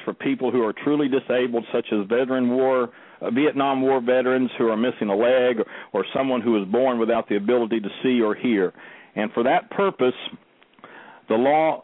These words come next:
argu-, arguably has merit, but no one in their right mind would say that having an all-too-cozy relationship with a case of Jack Daniels is a disability. But that's the new political correctness in Washington, it seems."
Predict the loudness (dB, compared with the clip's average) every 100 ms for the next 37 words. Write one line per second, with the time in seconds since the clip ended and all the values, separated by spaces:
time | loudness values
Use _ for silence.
0 | _ 0 0 0 -4 -6 -2 0 0 0
1 | 0 2 2 0 0 0 0 0 0 0
2 | -2 -4 _ -2 -2 2 2 2 2 2
3 | 2 2 2 0 0 0 0 -2 -2 0
4 | 2 0 -2 -2 -2 0 -2 0 0 0
5 | 0 -2 -2 0 0 0 0 2 2 0
6 | -2 -2 -2 0 -2 -2 -2 -2 -2 -4
7 | -2 0 -2 -2 -2 0 0 0 -2 -2
8 | 0 -2 -2 -2 0 0 -2 -8 -18 -20
9 | -20 -12 -8 -2 0 0 0 0 0 0
10 | 0 0 0 -4 -8 -4 -2 -2 -2 -6
11 | -2 -2 0 0 -2 -6 -6 -6 -6 -4
12 | -4 -4 -6